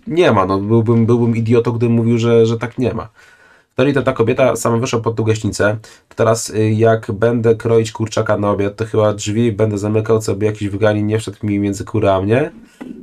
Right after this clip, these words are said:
Zaraz zobacz-, kurczę, nie wiem, nie widziałem, wiesz? Dobra, ale chcę zobaczyć nagranie. Czy mogę zobaczyć nagranie takie?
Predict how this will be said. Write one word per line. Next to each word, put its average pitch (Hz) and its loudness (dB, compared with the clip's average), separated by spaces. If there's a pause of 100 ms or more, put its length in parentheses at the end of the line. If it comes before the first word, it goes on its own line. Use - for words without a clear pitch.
Zaraz 117 0
zobacz-, 117 -4
kurczę, 127 -2
nie 151 4
wiem, 113 4
nie 127 4
widziałem, 113 2
wiesz? 123 -2 (2000)
Dobra, 127 2
ale 131 2
chcę 165 -8
zobaczyć 165 -4
nagranie. 107 0
Czy - -6
mogę 127 2
zobaczyć 92 -2
nagranie 90 -6
takie? 113 0